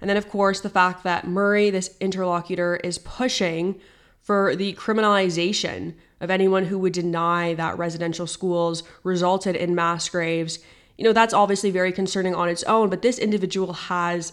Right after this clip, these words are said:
an agenda here, and they are pushing that agenda very hard. Would you go as far as to say that there's some serious holes and that you doubt the credibility that anyone ever actually showed up with shovels on residential schools, or is there any way of determining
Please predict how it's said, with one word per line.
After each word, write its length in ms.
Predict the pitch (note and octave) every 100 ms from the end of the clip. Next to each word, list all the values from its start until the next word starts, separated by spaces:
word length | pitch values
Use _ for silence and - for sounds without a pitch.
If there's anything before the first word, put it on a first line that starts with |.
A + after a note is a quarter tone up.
| -
an 100 | F#3
agenda 460 | E3+ E3+ F3 F3+
here, 240 | E3 E3+ D#3+
and 160 | E3
they 100 | F3
are 80 | F3
pushing 400 | E3+ G#3+ G#3+ B3
that 140 | G#3+ F#3
agenda 360 | F3 F3 E3+
very 280 | E3 E3 D#3+
hard. 500 | - F#3+ F#3 - - - - _ _ _ _ _ _ -
Would 300 | - A3+ G3
you 120 | A#3+
go 200 | A#3 A3+
as 120 | A3
far 280 | A3 G3+ G3+
as 120 | G3+
to 120 | G#3
say 420 | G3 G3+ F#3+ F#3 -
that 220 | F#3 F3+
there's 240 | F#3 F3+
some 120 | F#3+
serious 400 | E3+ G3+ F#3 F3+
holes 340 | - A#3 A3+ F#3
and 80 | F3+
that 100 | E3
you 100 | F3
doubt 220 | F#3 F#3
the 80 | F#3+
credibility 760 | G3 F3 F3 G3 F3 D#3+ D#3+ - -
that 120 | - F#3
anyone 280 | F#3+ F#3 -
ever 200 | F3+ F3+
actually 320 | F3 F3 F#3
showed 380 | E3+ - F#3 F3+
up 460 | F3 D#3 - - - - - _
with 240 | F3+ G3 F#3+
shovels 440 | G#3+ G#3+ F3 E3
on 200 | - F3
residential 500 | F3 F3 F3 F3+ G3+
schools, 460 | F#3+ A3+ A3 A3 G#3+
or 160 | F3+
is 140 | F#3+ F3+
there 100 | F#3+
any 180 | F#3 F#3
way 140 | F#3
of 40 |
determining 840 | F3+ E3+ - F#3+ F#3 F3+ F3+ F3